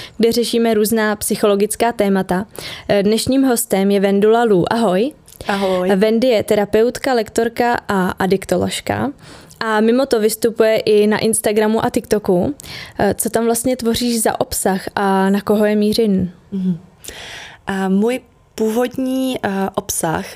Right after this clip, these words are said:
Speaker 2: byl směřovaný hlavně, eh, na děti a teenagery.
Speaker 1: Hmm.
Speaker 2: A během covidu jsem se nějak dostala k TikToku a tehdy mojí primární cílovkou, se kterou jsem pracovala, byly opravdu děti a teenageři
Speaker 1: Hmm.
Speaker 2: do osmnácti let. A tehdy se ten TikTok tak nějak rozjížděl,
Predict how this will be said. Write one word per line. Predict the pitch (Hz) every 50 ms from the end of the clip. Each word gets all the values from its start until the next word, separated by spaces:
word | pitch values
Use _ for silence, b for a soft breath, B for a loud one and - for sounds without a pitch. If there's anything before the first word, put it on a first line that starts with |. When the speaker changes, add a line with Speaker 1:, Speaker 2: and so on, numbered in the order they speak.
| - 190
Speaker 2:
byl | 180 202 208
směřovaný | 202 - - 202 196 214 208 202 202 202 202 202 208 208
hlavně, | 202 202 190 190 190 196 196 196 196 190 190 196 - -
eh, | 190 185 185 185 185
na | 185 190 185
děti | 180 185 180 - -
a | -
teenagery. | 185 - 185 170 170 170 160 - 175 151 147
Speaker 1:
Hmm. | 240 220 208 196 196 B B B B B B B B -
Speaker 2:
A | - 175 175 185 185 190 - - - -
během | - 196 196 202 202 202
covidu | - 208 190 202 190 196 214
jsem | - 208
se | 202 - 208
nějak | 190 185 202
dostala | 214 202 - - 214 233
k | - -
TikToku | - - - - 208 214 - 285 294 302 - B B B B B B B B B
a | - 190 190 185 185 190
tehdy | 190 - 202 196 190 202 185 202 208 202 202 196
mojí | 196 196 190 190 190 196
primární | 196 202 196 190 185 185 185 196 196 202
cílovkou, | 196 - - 196 185 185 190 - - 190 190 196
se | 190 190
kterou | 190 - 196 190
jsem | 185 - 196 196
pracovala, | 190 - 180 - - 196 185 185 185 185 185 185 190
byly | 180 185 190 185
opravdu | - 190 - - 185 185 180 180 180 196 190 190
děti | 196 180 185 185 - 190
a | - 190
teenageři | - 180 165 160 175 190 226 226 233 208 233 233 233 233 240
Speaker 1:
Hmm. | 233
Speaker 2:
do | - -
osmnácti | - - - - 202 196 190 190 190 - - - 160
let. | 170 233 320 - - B B B B B B B B B _ _
A | 185 185 185 185
tehdy | 185 202 190 190 185
se | 185 - 180
ten | 190 190 190
TikTok | 185 196 190 - - 190 190
tak | - 185 180 -
nějak | 185 180 185 185 208
rozjížděl, | 196 185 185 - 196 202 202 190 196 208 202 208 240 285